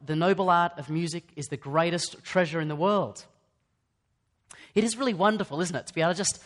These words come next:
stand and sing together. Uh, and that's what we hear of Israel doing together in, in Exodus fifteen. Um, they think about their salvation that's just happened,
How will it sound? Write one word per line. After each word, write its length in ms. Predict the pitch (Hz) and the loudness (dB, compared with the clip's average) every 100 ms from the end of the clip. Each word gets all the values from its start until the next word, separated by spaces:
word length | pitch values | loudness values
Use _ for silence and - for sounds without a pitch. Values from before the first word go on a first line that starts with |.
| - | -16
stand 460 | - - 180 180 180 | -8 -4 0 0 0
and 200 | 156 165 | -2 -2
sing 420 | - - 202 202 | 0 2 2 0
together. 460 | 185 170 175 160 104 - _ _ _ _ _ _ _ _ _ _ _ - | 0 2 2 2 -4 -14 _ _ _ _ _ _ _ _ _ _ _ -14
Uh, 100 | 120 | -6
and 100 | 151 | 0
that's 220 | 175 - | 0 0
what 280 | 165 156 - | -6 -6 -8
we 120 | 151 | -8
hear 320 | 143 - 160 160 | -6 -4 -2 0
of 220 | 135 135 | -2 -2
Israel 460 | 160 143 156 143 143 | -6 -2 0 0 0
doing 400 | 143 147 143 147 | -4 -6 -6 -8
together 340 | - 151 147 | -6 -2 -2
in, 220 | 135 135 | -2 -6
in 160 | 123 139 | -8 -8
Exodus 340 | 139 - 147 | -6 -8 -8
fifteen. 400 | - 170 214 220 - _ _ _ _ _ _ | -8 -6 -4 -6 -10 _ _ _ _ _ _
Um, 80 | _ _ | _ _
they 100 | 143 | -8
think 200 | 165 175 | -4 -2
about 260 | 170 147 - _ | 0 0 -2 _
their 120 | - 151 | -6 -4
salvation 680 | - 147 139 160 208 202 | -2 -2 0 0 0 -2
that's 180 | 156 - | -4 -6
just 220 | - 135 | -8 -8
happened, 460 | - 113 104 113 | -8 -10 -12 -20